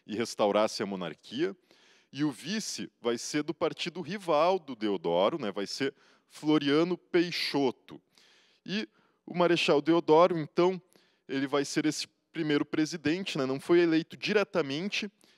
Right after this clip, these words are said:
e vai ser um presidente militar. E a gente vai se questionar também,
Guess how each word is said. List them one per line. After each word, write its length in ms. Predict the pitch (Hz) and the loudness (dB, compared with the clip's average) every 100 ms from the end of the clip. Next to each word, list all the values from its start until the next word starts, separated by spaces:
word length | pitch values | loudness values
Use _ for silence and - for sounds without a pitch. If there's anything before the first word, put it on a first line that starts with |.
| - | -12
e 80 | 160 | -2
vai 180 | 170 | 0
ser 200 | 170 - | 0 0
um 100 | 180 | -2
presidente 800 | 180 170 175 156 151 170 - 185 - _ _ - | -2 -2 -2 -4 -4 -4 -6 -8 -10 _ _ -8
militar. 640 | 165 180 196 - 101 85 - _ _ _ | -4 -2 -2 -2 -2 -2 -10 _ _ _
E 120 | 135 | -2
a 60 | 160 | -2
gente 240 | 208 - | -2 0
vai 140 | 214 | 2
se 120 | 202 - | 2 0
questionar 540 | 180 - 139 123 175 | 0 0 -2 -2 -4
também, 480 | - 117 120 175 | -4 -4 -2 -4